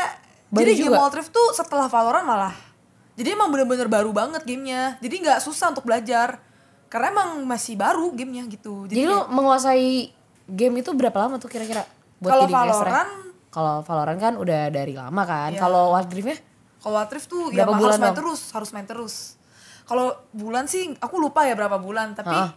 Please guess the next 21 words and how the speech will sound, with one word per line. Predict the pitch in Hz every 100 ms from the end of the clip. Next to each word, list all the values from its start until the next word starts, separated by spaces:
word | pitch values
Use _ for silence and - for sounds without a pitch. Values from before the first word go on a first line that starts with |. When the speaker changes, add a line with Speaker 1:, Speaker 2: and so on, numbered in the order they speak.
| _ _ _ _ _
Speaker 2:
dari | 226 226 240 240
pertama | 233 240 220 220 214
keluar | 220 262
tuh | - 302
harus | 220 202
udah | - 190
main. | 208 226 220
Jadi | 208
waktu | 202 254
itu | 208 254
aku | 277
udah | 208
main | 202 220 220 214
dari | 202 196
pertama | 196
kali | 185 185
keluar. | 190 190 175 175 _ _ _ 139
Speaker 1:
Wow, | 139
Speaker 2:
Gitu. | 131 147 165 147
Speaker 1:
luar | 139 143 151
biasa | 151 151 151 147